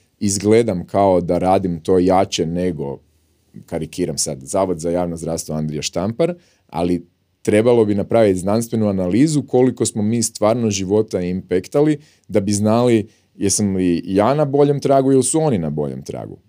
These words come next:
No s tim se još ne stižemo baviti. Kažem još, jer to je recimo jedno od područja interesa što bi volio raditi u narednih godinu, dvije, da vidimo koliko jedan podcast ili koliko jedan Instagram profil može imati utjecaja. To su radili sad, ne znam, doktorom Ozom u Americi i tak dalje,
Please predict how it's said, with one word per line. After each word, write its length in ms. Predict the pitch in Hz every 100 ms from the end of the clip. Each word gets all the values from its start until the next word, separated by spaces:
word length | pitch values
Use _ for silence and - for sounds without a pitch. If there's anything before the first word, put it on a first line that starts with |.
| _
No 260 | 90 98 90
s 140 | -
tim 220 | - 151
se 200 | 156 104
još 260 | 98 92 -
ne 120 | 90
stižemo 500 | 87 - 90 85 76
baviti. 380 | 76 76 69 -
Kažem 320 | 98 101 92
još, 320 | 92 120 131
jer 100 | 98
to 140 | 90 104
je 100 | 95
recimo 320 | 98 - 90
jedno 280 | 85 101 98
od 100 | 85
područja 400 | 101 104 95 90
interesa 540 | 90 107 110 110 107 101 - _ _ -
što 200 | - 98
bi 80 | 95
volio 380 | 113 123 87
raditi 320 | 90 92 78 85
u 40 |
narednih 360 | 87 85 78 80
godinu, 320 | 90 85 80
dvije, 340 | 78 95 143 156 - _ _ -
da 80 |
vidimo 360 | 98 113 101 90
koliko 520 | - 120 131 110 92 - _ _ -
jedan 340 | 101 101 90
podcast 540 | - 107 127 147 139 107
ili 180 | 95
koliko 280 | 90 107 -
jedan 280 | 95 101 92
Instagram 440 | 101 - 95 92
profil 300 | 80 - 127
može 440 | 120 113 139 120 101
imati 300 | 95 90 82
utjecaja. 420 | 78 - 76 71
To 120 | 127
su 140 | - 113
radili 360 | 120 101 92
sad, 180 | - 87
ne 80 | 95
znam, 160 | 82 82
doktorom 420 | 95 - 87 90
Ozom 320 | 92 90 87
u 60 | 85
Americi 440 | 90 90 85 87
i 80 | 80
tak 180 | 87 85
dalje, 320 | 101 151